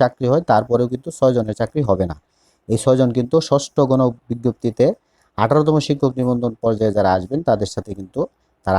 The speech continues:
আবেদন করবে, ঠিক আছে? জেনারেল ইলেকট্রনিক্স, এখানে পঁয়তাল্লিশ পদ ছিল, পঁয়তাল্লিশই পাস করেছে। সবার চাকরি হয়ে গেলে কি এখানে শূন্য পদ থাকবে না,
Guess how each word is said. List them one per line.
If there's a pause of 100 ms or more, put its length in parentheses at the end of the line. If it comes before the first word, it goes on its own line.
আবেদন
করবে, (180)
ঠিক
আছে? (380)
জেনারেল (120)
ইলেকট্রনিক্স, (640)
এখানে
পঁয়তাল্লিশ
পদ (120)
ছিল, (140)
পঁয়তাল্লিশই (400)
পাস (100)
করেছে। (100)
সবার
চাকরি
হয়ে
গেলে
কি
এখানে
শূন্য (100)
পদ
থাকবে
না,